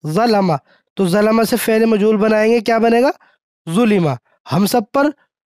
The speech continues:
ज़ुलिमना अलिफ के साथ आएगा, राइट।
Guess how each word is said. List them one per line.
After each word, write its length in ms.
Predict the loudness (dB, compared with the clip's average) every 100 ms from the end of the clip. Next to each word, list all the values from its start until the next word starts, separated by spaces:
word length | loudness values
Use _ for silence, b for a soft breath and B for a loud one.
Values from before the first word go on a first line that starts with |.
| _ _ _ _ _ _ _ _ _ -8
ज़ुलिमना 640 | -2 0 2 2 2 2 2 2 2 0 0
अलिफ 180 | -2 0
के 140 | -2
साथ 220 | 0 -2
आएगा, 280 | -2 -4 -6 -10 b b -6
राइट। 420 | -2 0 -2 _